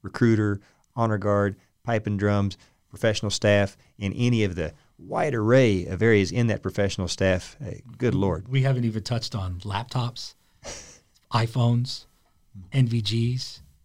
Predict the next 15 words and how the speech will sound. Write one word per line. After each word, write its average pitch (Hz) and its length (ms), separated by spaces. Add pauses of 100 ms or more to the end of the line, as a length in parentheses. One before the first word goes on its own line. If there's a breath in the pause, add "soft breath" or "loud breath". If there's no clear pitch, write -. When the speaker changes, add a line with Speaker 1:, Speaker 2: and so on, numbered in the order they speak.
(340)
Speaker 2:
FLIR, 120 420 (920)
uh, 101 360 (160)
binos, 131 680 (380)
Leathermans, 131 800 (720)
all 139 200
that 113 200
type - 220
of 101 80
stuff. - 540
Circuits, 151 500
I 123 80
handle 135 300
all 120 80
the 113 100
circuits. 143 560